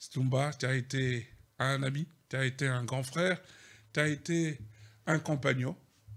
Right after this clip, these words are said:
Hein ? Chaque fois qu'on se voyait, on parlait du sport, on parlait du foot,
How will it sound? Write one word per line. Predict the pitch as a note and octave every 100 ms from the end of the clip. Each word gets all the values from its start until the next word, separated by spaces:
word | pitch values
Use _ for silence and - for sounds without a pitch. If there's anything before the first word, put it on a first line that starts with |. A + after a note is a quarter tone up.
| -
Hein ? | A#2 D3+ F3+
Chaque | - C#3 -
fois | D3+ C3+
qu'on | C#3+ C3
se | B2+
voyait, | D3 D3+ E3 F3+
on | C#3
parlait | C3+ B2+ C3+
du | B2
sport, | A#2 - D#3+ C#3+ - - - _
on | C3
parlait | D3 C#3 C3+
du | B2+
foot, | - E3